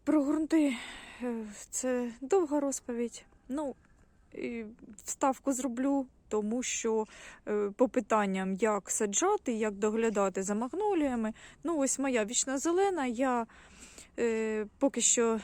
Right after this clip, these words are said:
невеличкий час за нею спостерігала, але садила я її з невеличким додаванням, змішувала, ну, компосту трошки додала свого, е, листяного перегною. І ось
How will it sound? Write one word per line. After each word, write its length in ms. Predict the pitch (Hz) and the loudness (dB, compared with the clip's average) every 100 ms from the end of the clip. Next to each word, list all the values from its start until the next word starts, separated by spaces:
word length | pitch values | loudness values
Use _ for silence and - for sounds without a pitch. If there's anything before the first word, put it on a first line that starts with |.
| - | -2
невеличкий 640 | 247 339 285 247 - - | 2 4 4 2 0 -6
час 260 | - 320 330 | 0 2 4
за 100 | 339 | 2
нею 200 | 330 330 | 0 -2
спостерігала, 840 | - 320 - 320 285 311 311 294 - | -2 -4 0 0 2 2 2 0 2
але 600 | 262 262 254 285 330 349 - _ _ - - - | 2 2 2 0 0 -2 -6 _ _ -20 -20 -14
садила 540 | - 294 247 294 254 220 | -2 -2 2 2 4 2
я 240 | 220 208 | 2 0
її 240 | 202 208 | 2 0
з 100 | 196 | 0
невеличким 680 | 277 349 294 277 240 - 220 | 0 0 2 0 -2 -4 -2
додаванням, 840 | 208 262 247 240 233 208 196 196 202 | 2 2 2 2 2 2 0 -2 -4
змішувала, 1000 | 202 220 208 - 196 202 196 196 190 - - - | -2 -2 -2 -4 -4 -2 0 0 -2 -4 -10 -14
ну, 60 | 453 | -2
компосту 520 | 285 302 392 392 381 | 0 2 2 2 0
трошки 400 | - 359 - 339 | -2 -2 -2 -2
додала 440 | 302 285 302 294 294 | -2 0 2 2 -2
свого, 480 | - 277 269 277 - - - - - - - | -2 -2 0 -2 -6 -20 -20 -20 -20 -20 -6
е, 180 | 262 262 | -2 0
листяного 520 | 262 - 269 262 247 | 0 -2 -2 0 -2
перегною. 720 | 240 254 247 240 240 233 240 - | 0 0 0 -2 -4 -2 -4 -2
І 180 | 370 403 | 4 4
ось 540 | 247 294 294 - - | 6 2 0 -4 -10